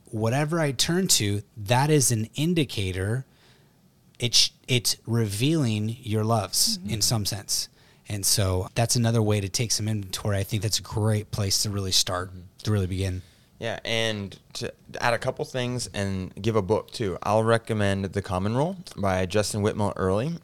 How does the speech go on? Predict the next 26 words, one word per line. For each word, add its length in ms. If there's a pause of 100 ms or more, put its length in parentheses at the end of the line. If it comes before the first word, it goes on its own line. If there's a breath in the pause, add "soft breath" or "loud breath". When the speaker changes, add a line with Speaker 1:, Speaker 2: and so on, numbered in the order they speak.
(140)
Speaker 3:
This 240
is 100
a 120
kind 200
of 80
the, 240 (640)
I 120
highly 300
recommend, 500
we 160
highly 300
recommend 440
reading 420
You 160
Are 160
What 140
You 100
Love. 240 (260 loud breath)
I 80
think 160
it's 100
a 60
Speaker 1:
Mm-hmm. 80
Speaker 3:
great, 420 (300)
great 460
first 600